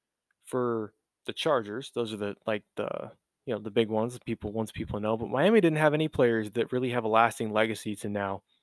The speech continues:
at least none that I could see, none that I'd heard of before. However, they will always be remembered when people recount that A F C divisional game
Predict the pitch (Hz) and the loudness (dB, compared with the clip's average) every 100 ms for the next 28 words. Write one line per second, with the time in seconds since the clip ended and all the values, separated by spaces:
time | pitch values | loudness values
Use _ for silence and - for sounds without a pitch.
0 | _ _ _ 123 127 113 143 151 135 123 | _ _ _ -2 0 4 4 6 6 6
1 | 123 120 - 120 110 107 110 107 104 104 | 6 0 -2 -2 -2 -2 -2 -2 -2 -4
2 | 104 104 101 - 101 110 104 92 _ _ | -4 -6 -6 -8 -10 -8 -8 -10 _ _
3 | _ _ _ _ _ - 127 156 165 120 | _ _ _ _ _ -2 4 4 4 2
4 | 107 131 131 120 - - 180 202 185 143 | 0 0 2 0 -2 6 10 12 10 8
5 | 113 113 107 104 101 95 110 - _ _ | 4 2 2 2 -2 -4 -8 -12 _ _
6 | _ _ - 120 135 131 123 123 120 127 | _ _ -8 0 2 4 2 2 -2 0
7 | 120 - - 110 107 110 _ _ _ _ | 0 -2 -6 -4 -2 -4 _ _ _ _
8 | _ _ 156 147 135 - 143 131 120 131 | _ _ 2 4 2 0 -2 2 4 4
9 | 120 117 107 104 107 | 4 0 0 -4 -4